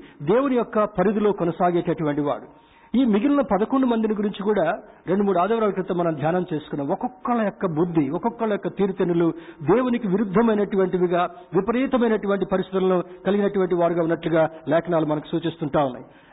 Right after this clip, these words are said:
అందులో భాగంగా చూసినప్పుడు యోసేపు వీరికి అన్నం సిద్ధం చేసుకొని, వాళ్ళ అమ్మ అన్నం వండిన తర్వాత అందరికీ క్యారియర్ తీసుకొని, క్యారేజ్ తీసుకొని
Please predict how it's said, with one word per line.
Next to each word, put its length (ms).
అందులో 220
భాగంగా 360
చూసినప్పుడు 640
యోసేపు 720
వీరికి 260
అన్నం 220
సిద్ధం 380
చేసుకొని, 520
వాళ్ళ 160
అమ్మ 140
అన్నం 220
వండిన 240
తర్వాత 420
అందరికీ 420
క్యారియర్ 480
తీసుకొని, 440
క్యారేజ్ 420
తీసుకొని 480